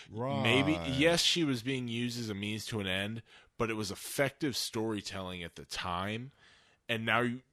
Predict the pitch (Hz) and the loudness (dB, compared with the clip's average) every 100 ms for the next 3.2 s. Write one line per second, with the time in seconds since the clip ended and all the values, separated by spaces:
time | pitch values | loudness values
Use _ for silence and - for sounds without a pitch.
0 | 135 - _ - 120 - 123 113 120 104 | -18 -18 _ -2 0 2 2 2 0 0
1 | 87 104 113 135 143 127 123 120 117 120 | 0 0 2 0 -2 -2 2 2 2 -2
2 | 101 - 98 - 104 71 - _ _ - | -4 -2 -2 0 0 0 -10 _ _ 0
3 | 170 - | 2 2